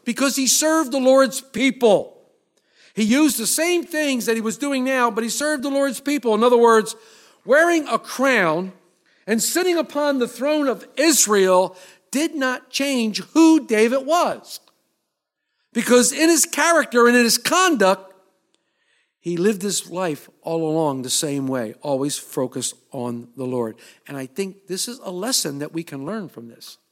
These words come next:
I think we too can learn a lesson from David here. We spoke about this,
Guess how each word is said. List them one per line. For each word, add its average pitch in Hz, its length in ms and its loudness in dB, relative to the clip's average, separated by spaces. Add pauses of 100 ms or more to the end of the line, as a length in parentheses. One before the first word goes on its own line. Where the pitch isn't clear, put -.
(520)
I 202 80 -6
think 233 220 0
we 285 260 2
too 294 240 0
can 233 180 -2
learn 269 200 2
a 220 140 -4
lesson 226 480 0
from 233 260 0
David 285 400 2
here. 135 320 -6 (1040)
We 254 100 2
spoke 339 360 4
about 277 260 0
this, - 340 0